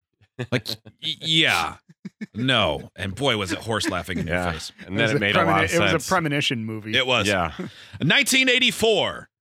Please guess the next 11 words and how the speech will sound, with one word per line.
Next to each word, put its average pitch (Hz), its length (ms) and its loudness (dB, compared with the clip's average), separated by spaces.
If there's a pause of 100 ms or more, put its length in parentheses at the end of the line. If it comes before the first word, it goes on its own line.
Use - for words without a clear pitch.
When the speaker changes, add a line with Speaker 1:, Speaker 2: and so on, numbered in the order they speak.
(280)
Speaker 1:
The 180 140 2
Terminator. 113 880 0
Speaker 2:
Hot 113 140 0
Wings. 95 240 -4 (440)
Speaker 1:
Hot 180 100 2
Wings. 139 220 -4 (160)
Speaker 2:
I'll 123 300 4
be 123 180 0
back. 110 420 2
Speaker 1:
Correct. 196 440 0 (1200)
Um, 90 440 2